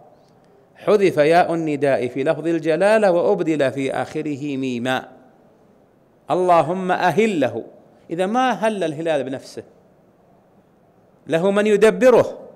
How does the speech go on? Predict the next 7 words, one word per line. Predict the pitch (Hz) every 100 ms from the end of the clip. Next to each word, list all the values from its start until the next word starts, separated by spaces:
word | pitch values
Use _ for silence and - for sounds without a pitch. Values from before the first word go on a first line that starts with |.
| - - -
ويأمره | 131 147 - 196 240 175 120
ويجريه | 139 147 139 208 247 151 - - - _ _ _ _ _ _ _ _ _ _ _ _ _ _ -
ويسكنه | 160 170 - - 220 233 160 269 - -
وينثره | 151 165 165 180 269 233 139 120
في | 131 120
آخر | 123 123
الزمان. | 113 110 113 135